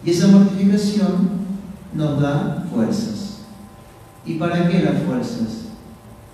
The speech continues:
Porque hay muchas almas que tal vez no tengan problemas en la templanza. No se dejen llevar por las comidas o por las bebidas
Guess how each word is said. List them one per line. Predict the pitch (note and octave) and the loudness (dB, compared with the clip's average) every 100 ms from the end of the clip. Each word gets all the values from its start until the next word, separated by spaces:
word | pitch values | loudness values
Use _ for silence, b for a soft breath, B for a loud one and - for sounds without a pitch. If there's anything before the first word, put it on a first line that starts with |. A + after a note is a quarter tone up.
| - - | -20 -14
Porque | D3+ D3 G3 | -10 -4 6
hay | A3 | 8
muchas | A3+ A3+ - - | 8 6 2 0
almas | - B2+ B2 B2 - - - - - - - - - - - - - | 0 0 0 -2 -4 -6 -10 -12 -18 -20 -20 -20 -20 -20 -20 -20 -8
que | D3+ | -4
tal | D#3 A3 - | 0 2 4
vez | - - - - - - - - | 2 0 -4 -8 -12 -16 -16 -4
no | F#3+ | 0
tengan | G3 A3+ A3 - - - | 6 8 8 4 0 -2
problemas | B2+ C3 D3 - - - - - - | 0 0 0 -2 -2 -4 -8 -10 -8
en | C3+ | -6
la | C3+ | -4
templanza. | C#3 C#3 A#2+ A2+ A2 - A2 G2 - - - - - - - | -4 -6 -4 -4 -4 -6 -6 -6 -8 -10 -10 -14 -16 -18 -12
No | D3+ | -6
se | D#3 E3 | -2 0
dejen | F#3 F#3 | 4 4
llevar | - D3+ E3 E3 | 4 4 2 0
por | E3 | 0
las | - - | 0 -2
comidas | - - F#3 C#3 - - - - - - - | -6 -4 -2 0 0 -2 -4 -10 -14 -16 -12
o | |
por | - B2+ | -6 -4
las | B2 | -2
bebidas | - - F#3+ - - - - | -2 0 2 2 0 0 -2